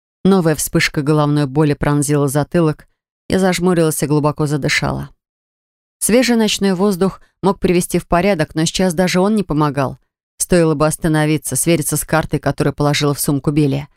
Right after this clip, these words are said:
Но я знала, что если остановлю Искру, то свалюсь с неё. А так, пока лошадь бежит, я буду в сознании.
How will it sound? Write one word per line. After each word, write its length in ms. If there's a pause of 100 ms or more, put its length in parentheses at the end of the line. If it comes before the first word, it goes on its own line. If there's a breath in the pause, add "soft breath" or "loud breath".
(480)
Но 80
я 180
знала, 360
что 180
если 180
остановлю 560
Искру, 420
то 140
свалюсь 400
с 80
неё. 260 (520)
А 120
так, 400
пока 300
лошадь 320
бежит, 340
я 120
буду 160
в 60
сознании. 640